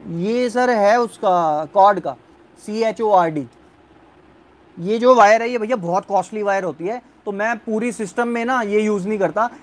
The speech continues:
ये सिर्फ मैं अपने जो फ्रंट स्पीकर है ना हमारे, जो हैवी speakers जैसे लगते हैं अगर, तो वहाँ पर मैं इनका यूज़ करता हूँ। पूरे entire system के अंदर इसको यूज़ नहीं कर सकता,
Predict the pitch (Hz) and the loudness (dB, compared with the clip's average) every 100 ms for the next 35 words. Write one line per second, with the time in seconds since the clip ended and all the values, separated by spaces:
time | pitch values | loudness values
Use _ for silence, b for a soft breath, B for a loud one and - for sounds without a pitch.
0 | - 190 220 226 226 220 220 220 226 233 | -4 0 0 -2 -2 -2 -2 -2 -6 -4
1 | 233 233 196 202 208 220 - 226 208 208 | -6 -6 -4 -2 -4 -6 -8 -6 -4 -4
2 | 202 233 214 208 202 208 _ 175 190 180 | -2 -2 -2 -2 -4 -6 _ -10 -10 -10
3 | 214 196 180 185 185 175 143 180 175 220 | -8 -6 -4 -4 -4 -8 -6 -6 -4 -4
4 | 220 B - 185 185 220 226 226 220 208 | -8 B -6 0 2 4 2 0 -2 -4
5 | 220 185 175 175 139 180 240 - - 202 | -4 -4 -6 -6 -6 -6 -6 -14 -8 0
6 | 226 226 202 196 196 190 180 - 202 202 | 2 2 0 2 2 0 -6 -8 -8 -8
7 | 196 196 180 214 190 180 196 196 156 170 | -6 -6 -4 -6 -4 -4 -4 -6 -6 -6
8 | 220 | -6